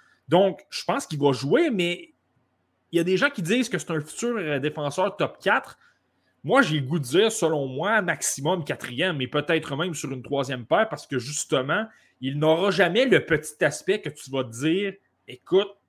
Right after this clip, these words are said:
lorsque j'ai besoin d'un gars pour intimider l'adversaire, comme un Maverick Lamoureux, un Noah Warren, euh, des défenseurs physiques comme ça,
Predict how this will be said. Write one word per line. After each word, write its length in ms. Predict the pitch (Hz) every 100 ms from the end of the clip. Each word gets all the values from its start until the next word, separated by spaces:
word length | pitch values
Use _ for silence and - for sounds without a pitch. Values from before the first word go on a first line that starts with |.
| _ _ _ -
lorsque 320 | 180 - 160
j'ai 160 | 151
besoin 240 | 147 147 185
d'un 160 | 143
gars 140 | 131 180
pour 200 | - 147
intimider 540 | 156 - 180 151 143
l'adversaire, 580 | 170 127 123 - 135 131
comme 220 | 120 123
un 100 | 123
Maverick 320 | 127 135 156
Lamoureux, 480 | 147 135 127 131 127
un 220 | 117 117
Noah 260 | 120 135 156
Warren, 480 | 139 131 127 131 120 _ _ _ _ _ -
euh, 380 | 101 107 107 107
des 120 | 123
défenseurs 480 | 135 151 139 170 156
physiques 300 | 127 147 151
comme 180 | 135 110
ça, 180 | -